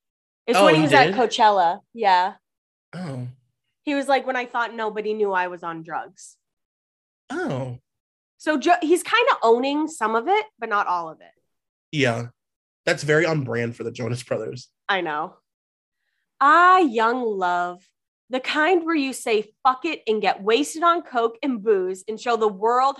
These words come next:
Speaker 1: how much you love each other. Interestingly enough,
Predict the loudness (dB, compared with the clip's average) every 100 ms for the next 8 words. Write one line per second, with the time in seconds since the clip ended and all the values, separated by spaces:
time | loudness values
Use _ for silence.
0 | -8 -6 -6 -8 -14 -4 -4 -4 -8 -8
1 | -6 -6 -4 -2 0 2 0 -2 -2 2
2 | 2 0 -2 -2 -4 0 2 2 0